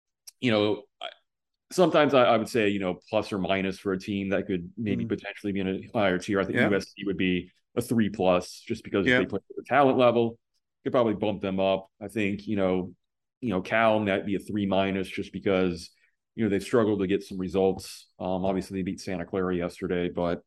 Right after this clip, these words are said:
Speaker 1: you know, before that they were, they were kind of had stacking up draws. Um,
Speaker 2: Mm-hmm.
Speaker 1: yeah, I mean, that's, that's kind of
Speaker 2: Yeah.
Speaker 1: the direction I would
Speaker 2: Okay.
Speaker 1: be looking at.
Speaker 2: And then tier four, you had?
Speaker 1: Oregon, Utah, and Oregon State.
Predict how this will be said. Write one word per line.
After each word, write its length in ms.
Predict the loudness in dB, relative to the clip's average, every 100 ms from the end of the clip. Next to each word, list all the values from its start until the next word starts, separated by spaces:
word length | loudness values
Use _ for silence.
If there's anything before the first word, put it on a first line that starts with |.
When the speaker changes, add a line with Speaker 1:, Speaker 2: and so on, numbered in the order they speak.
| _ _
Speaker 1:
you 80 | -10
know, 60 |
before 380 | -10 -6 0 2
that 320 | 4 4 2
they 80 | -2
were, 180 | -2 -2
they 100 | -2
were 220 | -4 -6 -8 _ _
kind 160 | -6 -4
of 80 | 2
had 240 | 2 0 -6 _
stacking 480 | -12 -4 -4 -4 -4
up 100 | -4
draws. 520 | -2 2 2 0 -4 -14 _ _ _ _ _
Um, 60 | -2
Speaker 2:
Mm-hmm. 300 | 0 0 -2 -10 _ _ 0
Speaker 1:
yeah, 280 | 2 4 0
I 40 | -4
mean, 160 | -2 0
that's, 300 | -2 -4 -6
that's 200 | -6 -6
kind 180 | 0
of 60 | 4
Speaker 2:
Yeah. 80 | 4
Speaker 1:
the 40 |
direction 480 | 2 -2 -6 -12 -12 -14 _ _ -10
I 60 | -4 0
would 80 |
Speaker 2:
Okay. 100 | 0 -2
Speaker 1:
be 20 |
looking 260 | -10 -16 -12
at. 180 | -12 -12 _ _ _ _ -2
Speaker 2:
And 160 | 4
then 160 | 4 6
tier 200 | 6 6
four, 240 | 6 6
you 160 | 6 6
had? 420 | 8 8 6 2 -12 _ _ _ 4
Speaker 1:
Oregon, 560 | 8 8 6 4 0
Utah, 420 | 0 0 2 0
and 80 | 0
Oregon 260 | -2 -4 -6
State. 340 | -6 -4 -4